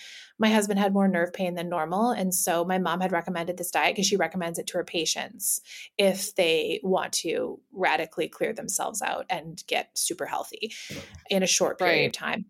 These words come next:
Speaker 1: Yeah. So we did it for a few weeks and it was awesome. It was amazing. But the thing is, is it is a lot of work. It's a lot of eating. It's refeeding your body. So it's like,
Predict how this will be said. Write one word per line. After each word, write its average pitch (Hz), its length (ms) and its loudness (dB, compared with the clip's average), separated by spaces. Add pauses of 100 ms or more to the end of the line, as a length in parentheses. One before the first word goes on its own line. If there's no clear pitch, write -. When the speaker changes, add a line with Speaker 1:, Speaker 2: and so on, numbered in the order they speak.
(140)
Speaker 1:
Yeah. 196 360 6
So 180 160 -2
we 196 120 6
did 190 180 4
it 190 120 0
for 180 260 4
a - 80 -8
few 196 240 2
weeks 190 300 4
and 185 60 0
it 170 60 0
was 175 180 0 (140)
awesome. 190 460 2
It 196 80 4
was 202 120 6
amazing. 208 560 6
But 214 140 -2
the 214 80 -2
thing 233 220 4
is, 196 200 4
is 185 140 -2
it 185 160 0
is 196 240 2
a 175 60 2
lot 180 240 4
of 165 100 -4
work. 151 340 -4 (300)
It's 202 140 4
a 202 40 4
lot 185 240 6
of 190 80 2
eating. 185 480 2 (260)
It's 208 220 4
refeeding 208 600 6
your 202 100 4
body. 190 420 4
So 220 220 4
it's 185 160 2
like, 180 260 0